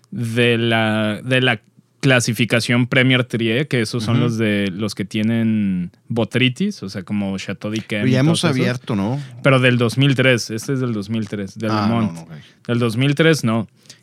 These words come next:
Speaker 1: Y yo me acuerdo que lo, cuando lo probé en la bodega, ese mismo tenía un aroma súper cabrón a trufa, a trufa blanca,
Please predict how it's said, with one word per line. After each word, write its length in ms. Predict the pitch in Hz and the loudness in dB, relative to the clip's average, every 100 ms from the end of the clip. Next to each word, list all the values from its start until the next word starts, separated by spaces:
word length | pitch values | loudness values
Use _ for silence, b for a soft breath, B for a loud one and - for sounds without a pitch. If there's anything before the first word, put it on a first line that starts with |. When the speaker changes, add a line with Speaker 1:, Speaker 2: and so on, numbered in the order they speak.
| - | -2
Speaker 1:
Y 80 | |
yo 120 | 117 127 | 2 4
me 100 | 139 | 4
acuerdo 260 | 139 143 | 4 2
que 100 | 147 | 2
lo, 200 | 127 113 | 2 0
cuando 320 | - 127 120 117 | -2 0 2 2
lo 160 | 110 | 0
probé 240 | 120 113 123 | 0 0 2
en 80 | |
la 80 | 135 | 2
bodega, 500 | 135 123 131 127 127 - _ - | 4 4 4 2 0 -6 _ -4
ese 240 | 123 - | -2 2
mismo 480 | 135 143 123 135 156 b b b _ - - | 4 4 2 0 -2 b b b _ -12 -2
tenía 300 | 123 120 120 | 2 4 4
un 160 | 127 | 6
aroma 600 | 131 127 127 127 127 131 - _ _ _ _ | 6 6 6 6 4 2 -4 _ _ _ _
súper 540 | 120 - 117 123 117 - _ - - | -8 -4 -2 0 -2 -4 _ -20 -4
cabrón 400 | 120 107 120 123 | -2 0 2 2
a 280 | 123 120 107 | 4 2 2
trufa, 500 | 143 139 - 170 - - | 2 0 0 -4 -6 -10
a 120 | 107 | -8
trufa 300 | - 117 127 | -6 -4 -2
blanca, 480 | 123 131 139 175 | 0 0 0 -2